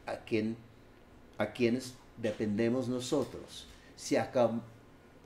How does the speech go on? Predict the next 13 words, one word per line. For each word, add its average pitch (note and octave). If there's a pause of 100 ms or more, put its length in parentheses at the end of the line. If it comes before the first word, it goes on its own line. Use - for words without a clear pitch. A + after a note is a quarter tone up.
(120)
probablemente D#3+
no C3+
vamos D#3
a C#3
saber C3+
hasta B2
que A#2+
acabemos A#2+
con A#2
uno D3 (380)
que, A2+ (880)
ah, A2 (160)
eso A2+